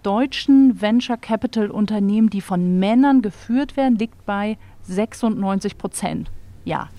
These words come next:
also sechsundneunzig Prozent aller Venture Capital Firmen in Deutschland werden von Männern geführt. So, jetzt geht's aber noch weiter. Knapp, ähm,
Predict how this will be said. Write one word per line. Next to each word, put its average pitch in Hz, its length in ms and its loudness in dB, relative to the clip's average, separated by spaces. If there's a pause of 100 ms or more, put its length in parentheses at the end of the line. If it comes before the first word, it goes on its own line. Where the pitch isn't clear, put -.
(180)
also 226 480 4 (200)
sechsundneunzig 202 1000 0
Prozent 247 420 0
aller 202 300 2 (340)
Venture 190 260 0
Capital 254 520 0
Firmen 240 340 2
in 175 140 -2
Deutschland 202 400 0
werden 175 220 -2
von 190 200 0
Männern 180 340 0
geführt. 175 480 -10 (160)
So, 202 160 2
jetzt 175 200 -4
geht's 240 140 -4
aber 220 120 0
noch 180 180 -4
weiter. 247 560 -2 (600)
Knapp, 214 440 0 (200)
ähm, 202 640 0